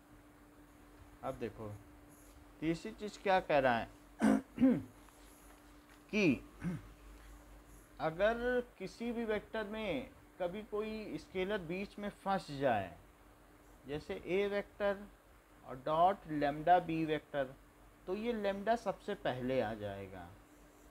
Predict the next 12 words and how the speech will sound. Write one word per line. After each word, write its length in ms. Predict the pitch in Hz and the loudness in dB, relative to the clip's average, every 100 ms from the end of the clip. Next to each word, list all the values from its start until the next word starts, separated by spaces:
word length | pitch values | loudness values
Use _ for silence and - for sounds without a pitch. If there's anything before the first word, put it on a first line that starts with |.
| - 113 | -14 -6
lambda 840 | 139 151 160 185 208 214 214 - | -4 -4 -2 0 0 -2 -6 -8
और 200 | 139 - | -8 -6
ए 220 | 139 156 135 | -4 -2 0
डॉट 240 | 143 120 | 2 2
B। 560 | 117 - 104 101 85 - - - - - - - - - - - - - - - - - 151 | 0 -10 -10 -10 -10 -18 -20 -20 -20 -20 -20 -20 -20 -20 -20 -20 -20 -20 -20 -20 -20 -12 -8
यानी 280 | 180 214 | -6 -4
lambda 320 | 190 190 196 214 | -4 -2 -4 -4
का 100 | 214 | -4
कोई 220 | 208 208 | -4 -4
issue 280 | 175 - 202 | -4 -6 -4
नहीं 260 | 151 139 | 0 0
है, 200 | 139 180 | 0 -2